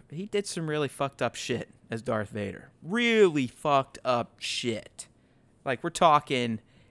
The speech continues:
Jerry Springer level family reunion type of shit." But in the end, his son, your uncle,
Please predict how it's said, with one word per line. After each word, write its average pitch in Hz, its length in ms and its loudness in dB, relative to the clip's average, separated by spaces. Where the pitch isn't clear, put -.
Jerry 156 400 4
Springer 135 600 0
level 117 520 0
family 127 540 -2
reunion 110 560 -4
type - 320 -12
of - 60 -16
shit." - 360 -14
But 139 100 -2
in 214 120 0
the 226 140 2
end, 156 380 0
his 156 200 0
son, 175 540 0
your 143 220 2
uncle, - 420 -4